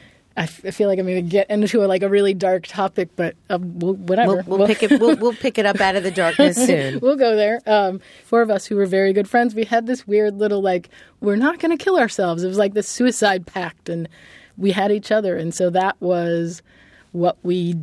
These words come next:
Speaker 1: relied on to sort of get us through to the next day. And, you know, eventually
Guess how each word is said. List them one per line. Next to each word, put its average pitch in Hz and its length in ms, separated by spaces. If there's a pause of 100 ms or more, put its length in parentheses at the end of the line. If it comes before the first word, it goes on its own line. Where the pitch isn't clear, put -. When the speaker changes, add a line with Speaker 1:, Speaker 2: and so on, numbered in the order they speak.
(240)
Speaker 1:
relied 180 460
on 165 220
to 165 140
sort 170 200
of 160 260
get 160 140
us 160 280
through 170 340
to - 120
the 170 100
next 165 240
day. 202 320
And, 165 260 (280)
you 240 60
know, 190 160
eventually 185 640